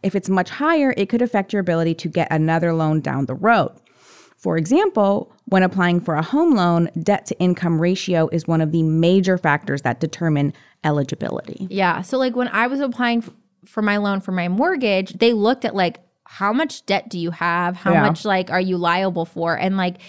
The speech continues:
Speaker 2: if you have so much debt, you, you can't get a home. You can't get a
Speaker 1: Right.
Speaker 2: home loan. Like,
Speaker 1: Well, and then boomers are like, "No, you know, millennials can't buy homes and they're not having children."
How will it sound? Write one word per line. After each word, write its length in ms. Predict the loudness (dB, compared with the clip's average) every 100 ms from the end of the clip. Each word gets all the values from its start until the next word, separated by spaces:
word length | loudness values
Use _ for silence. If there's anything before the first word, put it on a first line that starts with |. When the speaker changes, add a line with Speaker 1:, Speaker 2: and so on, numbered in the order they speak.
| -10
Speaker 2:
if 80 | -4
you 120 | -2
have 120 | -2
so 300 | -2 2 4
much 360 | 4 2 -2 -4
debt, 440 | 0 2 2 -2 _ _ _ _ _ _
you, 300 | -2 0 0
you 120 | -4
can't 220 | -4 -6 -2
get 80 | -2
a 100 | 0
home. 480 | 2 2 0 -4 -8 -8
You 100 | -4
can't 160 | -2
get 100 | 0
a 20 |
Speaker 1:
Right. 340 | 4 4 4 4
Speaker 2:
home 20 |
loan. 520 | 2 2 2 0 -2
Like, 200 | 0 2
Speaker 1:
Well, 100 | 2
and 80 | 2
then 280 | 2 2 4
boomers 360 | 4 4 2
are 60 | 4
like, 180 | 2 0 -4
"No, 460 | -2 2 0 -2 0
you 120 | 2
know, 320 | 2 2 -2 -6 -2
millennials 680 | 2 2 2 0 0 0 -2 -6
can't 320 | -2 -2 0
buy 180 | 0 2
homes 600 | 2 0 0 2 2 2
and 100 | 0
they're 100 | 2
not 200 | 2 2
having 300 | 0 0 0
children." 280 | 2 0